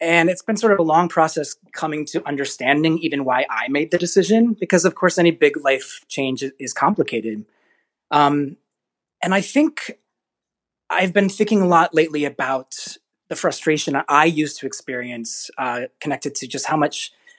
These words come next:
how little control actors have in choosing their own destinies. Um, and, and I think I just wanted to empower other actors who I still respect so much and think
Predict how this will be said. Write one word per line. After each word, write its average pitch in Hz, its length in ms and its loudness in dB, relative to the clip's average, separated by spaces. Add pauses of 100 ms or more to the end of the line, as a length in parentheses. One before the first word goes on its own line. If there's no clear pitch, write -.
(120)
how 170 100 4
little 185 340 6
control 147 600 -4
actors 120 340 -14
have 120 380 -10
in 127 220 -10
choosing 131 300 -4
their 120 140 -4
own 117 80 -4
destinies. 117 760 -2 (480)
Um, 135 380 2 (140)
and, - 160 -6
and 170 120 2
I 180 40 4
think 269 280 0
I 233 80 2
just - 180 -6
wanted 240 180 2
to - 80 -6
empower 190 720 4
other 160 200 2
actors 143 360 -4
who 139 160 -2
I 135 160 0 (260)
still 151 340 0
respect - 380 -6
so 131 160 -6
much 120 300 -6
and 127 100 -8
think 123 220 -6